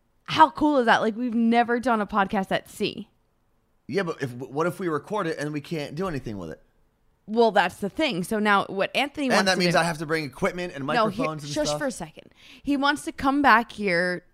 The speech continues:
Speaker 1: to Seattle when we dock Saturday morning and go right to the studio
Speaker 2: Yeah.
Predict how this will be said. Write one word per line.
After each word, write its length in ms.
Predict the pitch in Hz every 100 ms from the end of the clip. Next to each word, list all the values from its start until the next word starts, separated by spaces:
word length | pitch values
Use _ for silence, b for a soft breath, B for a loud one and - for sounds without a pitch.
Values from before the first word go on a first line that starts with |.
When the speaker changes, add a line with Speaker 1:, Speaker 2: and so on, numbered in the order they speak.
| -
Speaker 1:
to 120 | 208
Seattle 600 | 196 240 175 160 180 220 _
when 160 | 196 180
we 300 | 185 139 -
dock 360 | - 180 - -
Saturday 400 | - 160 160 185
morning 460 | 190 165 151 165 -
and 140 | 202
go 80 | 180
right 340 | 170 190 160
to 100 | -
the 140 | 185 175
studio 640 | - 277 262 170 147
Speaker 2:
Yeah. 60 | 170